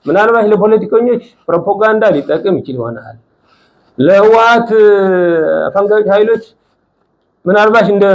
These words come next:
ራያና እንደ ጠለምት አቀላቅለን እናስገባለን ብሎ ለሚያስቡ ሊጠቅም ይችል ይሆናል። ለሰላማዊ ህዝብ ግን ተረጋግቶ አይኖርም። ተረጋግቶ እንዲኖር ጉዳዮችን ይፈታ። እናንተም አይታችሁ በትክክል እንትን እንጂ እኛ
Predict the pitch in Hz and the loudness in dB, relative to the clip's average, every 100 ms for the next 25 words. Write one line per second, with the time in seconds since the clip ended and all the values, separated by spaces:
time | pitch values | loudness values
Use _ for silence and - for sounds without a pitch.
0 | 185 175 196 208 208 208 202 202 202 214 | 2 2 2 2 2 0 -2 -2 -4 -2
1 | 233 226 - _ _ _ _ _ 156 170 | -4 -6 -12 _ _ _ _ _ -4 -2
2 | 214 220 - 220 208 180 202 196 214 208 | 0 0 0 0 0 0 0 0 0 0
3 | 208 208 214 214 196 214 185 160 175 190 | 2 2 2 -2 -2 -2 -2 -4 -4 -4
4 | - 151 117 117 - _ _ _ - 233 | -6 -10 -12 -14 -20 _ _ _ -4 0
5 | 269 277 262 254 240 208 208 190 190 - | 0 0 0 -2 -4 -2 0 2 0 0
6 | 156 131 107 - _ - 214 254 254 254 | -2 -2 -6 -10 _ -6 -2 0 0 0
7 | 247 247 247 247 - _ _ _ 156 165 | 0 0 0 0 -4 _ _ _ -4 0
8 | 165 160 156 131 - - - - 202 185 | 0 0 -2 -4 -8 -8 -4 -2 -2 -2
9 | 180 214 233 262 _ _ _ 143 170 175 | -2 -2 -4 -8 _ _ _ -2 0 2
10 | 196 190 262 226 370 - 151 180 - 175 | 0 0 -2 -6 -8 -8 -4 -4 -2 -4
11 | 180 123 139 160 226 196 | -6 -8 -6 -4 -2 0